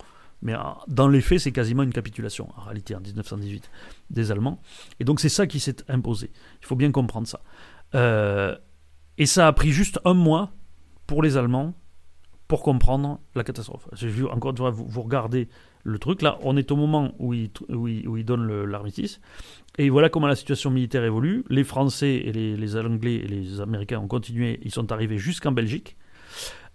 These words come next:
Euh, et puis, vous avez l'effondrement du, du front, euh, au sud de l'Autriche-Hongrie. Mais le territoire allemand lui-même n'a jamais été envahi.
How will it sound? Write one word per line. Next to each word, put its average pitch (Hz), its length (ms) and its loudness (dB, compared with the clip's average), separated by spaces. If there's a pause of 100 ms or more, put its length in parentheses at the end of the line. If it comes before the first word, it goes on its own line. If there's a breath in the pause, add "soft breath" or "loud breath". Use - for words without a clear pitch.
Euh, 123 400 6
et 135 80 2
puis, 151 180 2
vous 127 160 0
avez 123 120 4
l'effondrement 113 480 2
du, 104 200 -2
du 101 120 -6
front, 165 460 0
euh, 107 340 -2
au 110 140 -4
sud 151 340 -2
de 139 480 2
l'Autriche-Hongrie. 123 680 0 (200 loud breath)
Mais 170 160 8
le 175 120 6
territoire 143 440 2
allemand 123 240 4
lui-même 190 340 4
n'a 151 120 4
jamais 160 360 4
été 180 380 0
envahi. 151 380 0